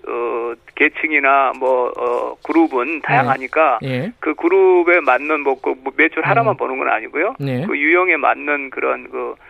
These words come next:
Speaker 1: 어, 맞춤형으로 지원할 수 있는 방안들을, 어, 이렇게 여러 그, 어, 프로그램을 나눠서 지금, 어,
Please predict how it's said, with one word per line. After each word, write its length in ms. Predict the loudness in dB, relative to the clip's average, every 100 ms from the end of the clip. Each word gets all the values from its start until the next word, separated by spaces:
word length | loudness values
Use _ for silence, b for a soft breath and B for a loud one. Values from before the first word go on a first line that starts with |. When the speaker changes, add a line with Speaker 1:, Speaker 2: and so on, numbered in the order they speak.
| b b -10
Speaker 1:
어, 200 | -8 0
맞춤형으로 800 | 0 2 2 2 2 2 2 2
지원할 400 | 2 2 2 0 -4
수 60 |
있는 260 | -6 -6 -2
방안들을, 720 | 0 0 -2 -2 -2 -2 -4 _ b _
어, 220 | -12 -10 -10
이렇게 240 | -10 -12 -12 -14 -16 -10
여러 480 | -4 2 4 6 4
그, 340 | 0 -4 -4 -8 b b b b
어, 160 | -8 -8
프로그램을 580 | -4 -2 0 0 0 0
나눠서 380 | 0 0 -4
지금, 320 | -6 -8 -12 -16 -10
어, 360 | -8 -6 -8